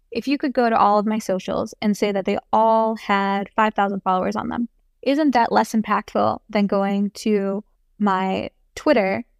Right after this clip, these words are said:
and seeing that that has fifty-six thousand followers, or going to my Instagram and seeing that that's a hundred K followers? That, that lends you more credibility to be big in one place over being medium or small in many places.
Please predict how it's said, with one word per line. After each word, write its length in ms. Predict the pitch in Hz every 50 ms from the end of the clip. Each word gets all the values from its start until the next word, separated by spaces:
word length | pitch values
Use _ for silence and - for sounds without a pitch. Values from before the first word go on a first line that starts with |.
| _ _ _
and 240 | - 214 202 208 196
seeing 340 | - - 214 208 202 202 196
that 280 | 190 190 190 190 202
that 220 | - 214 214 - -
has 380 | 208 202 190 185 190 196 _ _ _ _ -
fifty-six 400 | 226 214 - 190 - 190 - _
thousand 280 | - - 220 226 233
followers, 480 | 214 - - 80 - - - - - _ _ _ _
or 160 | - 214 208 190
going 240 | 208 214 208 208 208
to 120 | - 208
my 120 | 208 202 -
Instagram 420 | - 226 - 220 202 190 196 190
and 100 | 196 -
seeing 140 | - 196 190
that 120 | 190 190
that's 180 | 190 196 196 -
a 40 | -
hundred 320 | - - 214 190 190 -
K 120 | - 214 -
followers? 260 | - - - - - -
That, 240 | - 262 285 - - _ _ _
that 160 | - 269 277
lends 240 | 262 247 240 233 214
you 80 | 220 214
more 180 | 208 214 214
credibility 680 | - - - 208 202 185 - 190 196 220 247 269 302 339 - _ _ _ _ -
to 120 | - 196
be 120 | 202 214
big 260 | 202 175 233 233 220 214
in 220 | 208 190 185 180
one 220 | 180 196 214 247
place 420 | 254 - 330 339 370 392 - _ _ _ _ _ _
over 240 | 220 214 214 208 202
being 420 | 196 226 220 214 208 208 202 202 - _ _ _ _ _ -
medium 600 | 214 214 220 220 202 208 208 202 196 196 196 190 -
or 140 | - 190 190
small 420 | - - - 233 233 220 208 208
in 160 | - - 180
many 200 | 185 175 170 175
places. 320 | 175 - - - - -